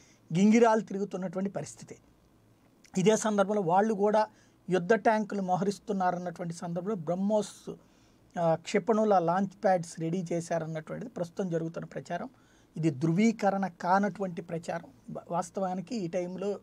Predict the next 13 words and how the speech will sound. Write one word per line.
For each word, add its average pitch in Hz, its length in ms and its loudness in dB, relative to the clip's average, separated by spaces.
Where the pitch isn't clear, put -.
ఏదైనా 180 280 -4
సరే 175 300 -6
సంభవించేదే, 185 680 0
అది 147 140 -8
బయటకు 165 320 -4
కూడా 180 180 -2
చెప్పుకోరు. 160 420 -6
ఇప్పుడు 135 280 -12
మేము 190 180 2
ఇదిగో 180 280 0
ఈ 175 180 -2
తుపాకీ 180 480 -2
వాడుతున్నాం 165 680 -4